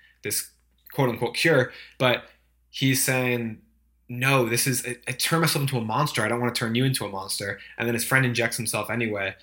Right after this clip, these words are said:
And so now they're fighting over the dangers of them being monsters. And, and Milo's obviously more willing to kinda cast caution to the wind, whereas all Michael Morbius <clears throat> cares about is he wants to save lives. So he wishes he wasn't like this.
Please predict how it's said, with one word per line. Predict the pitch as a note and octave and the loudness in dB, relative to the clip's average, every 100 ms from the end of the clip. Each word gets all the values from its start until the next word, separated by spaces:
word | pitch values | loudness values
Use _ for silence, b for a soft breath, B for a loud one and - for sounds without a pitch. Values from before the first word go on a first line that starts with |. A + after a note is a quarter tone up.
| b b | b b
And | A2+ | -6
so | - | -2
now | A#2 A#2+ | 2 2
they're | A#2 | 2
fighting | G#2 B2 A#2 A2+ G#2 | 0 0 2 2 -2
over | G#2 G2 G2+ F#2+ F#2 _ _ _ | -6 -6 -4 -6 -8 _ _ _
the | A2+ | -8
dangers | G#2+ G#2+ A2 A2+ G#2 | -2 -2 0 -2 -2
of | G2+ | -4
them | G#2 G2+ G2+ - _ | -6 -8 -10 -18 _
being | G#2 G#2 | -6 -6
monsters. | G2 A2+ - F#2+ | -4 -6 -6 -8
And, | G2+ G2 G2+ | -10 -10 -12
and | G#2 G2 F#2 b b - | -12 -12 -16 b b 0
Milo's | A#2 C#3 C#3 B2 | 4 6 6 4
obviously | A#2 A#2 A#2+ | 2 2 -2
more | A2 A#2 G#2+ | 0 0 0
willing | A2 A2+ A2 G#2 G2+ - | -2 -2 -4 -6 -8 -8
to | G#2+ G2 F#2+ - _ _ _ _ - | -6 -6 -6 -12 _ _ _ _ -2
kinda | C#3 C3 A#2 G2+ | 4 4 4 0
cast | - C3 A#2+ - | 2 4 4 2
caution | A2 A#2 A2+ | 0 0 -2
to | G#2+ | -6
the | G2 | -8
wind, | G2 A#2+ A#2 G#2 | -4 0 0 -2
whereas | G2+ G2+ G2 - - | -2 -2 -4 -6 0
all | A#2+ A#2+ A#2 - _ - | 4 4 2 -12 _ -10
Michael | A2+ B2 - | -2 0 0
Morbius | A#2+ D#3 B2 - | 0 2 2 2
<clears throat> | |
cares | A2+ G#2+ | -4 -4
about | G#2 G#2+ G#2 | -4 -6 -6
is | - | -6
he | - | -4
wants | C3+ D3+ - | -4 -4 -4
to | |
save | A#2 A#2 G2 | -4 -4 -4
lives. | A2 B2+ G#2+ - - B B B | 0 0 0 -6 -8 B B B
So | - | -2
he | B2+ | 2
wishes | A#2+ B2+ C3 | 4 4 4
he | A2+ G2+ | 0 -6
wasn't | G2 F2+ | -8 -10
like | F#2 F#2+ - | -14 -16 -14
this. | G#2+ - - | -12 -12 -14